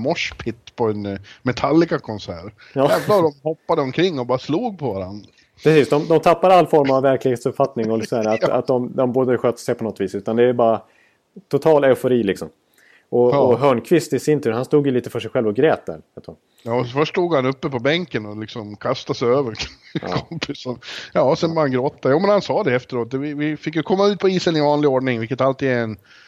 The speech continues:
Speaker 1: jävla speciell upplevelse.
Speaker 2: Ja, det där är, är man lite avundsjuk på, att,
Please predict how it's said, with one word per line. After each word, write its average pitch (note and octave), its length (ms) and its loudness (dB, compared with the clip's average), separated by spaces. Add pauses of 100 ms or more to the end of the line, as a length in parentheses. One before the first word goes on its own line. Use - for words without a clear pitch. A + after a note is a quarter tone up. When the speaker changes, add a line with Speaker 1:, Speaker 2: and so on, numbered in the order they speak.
(180)
Speaker 1:
jävla A#2+ 180 -2
speciell A#2+ 460 -2
upplevelse. G#2 560 -4 (540)
Speaker 2:
Ja, A2 120 0
det C3 100 4
där D#3+ 160 6
är, C3 580 4
är C3 160 0
man C3 100 2
lite C3 140 2
avundsjuk A#2 340 0
på, G2 100 -4
att, - 220 -8